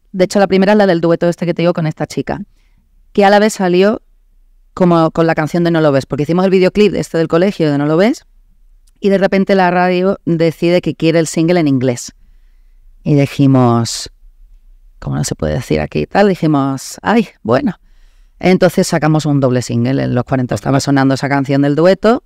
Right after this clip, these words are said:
y nosotros por nuestro lado, pues en YouTube y, y en mis redes y tal, pues también sacamos No lo ves.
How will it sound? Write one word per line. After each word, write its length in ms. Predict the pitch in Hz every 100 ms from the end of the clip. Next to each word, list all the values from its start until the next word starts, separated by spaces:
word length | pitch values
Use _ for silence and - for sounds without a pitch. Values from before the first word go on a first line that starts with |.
| _
y 180 | 156 139
nosotros 380 | 135 127 139 -
por 100 | 143
nuestro 260 | 131 135
lado, 160 | 135 135
pues 240 | - 139
en 200 | 131 127
YouTube 420 | 120 120 127 131 127
y, 300 | 127 123 - _ _
y 200 | - 127
en 120 | 123
mis 120 | 127 120
redes 280 | 131 135
y 60 | 135
tal, 180 | - 127
pues 260 | - 143 -
también 280 | 123 120
sacamos 380 | 113 - 131 120
No 100 | 123
lo 100 | 117
ves. 200 | 117 123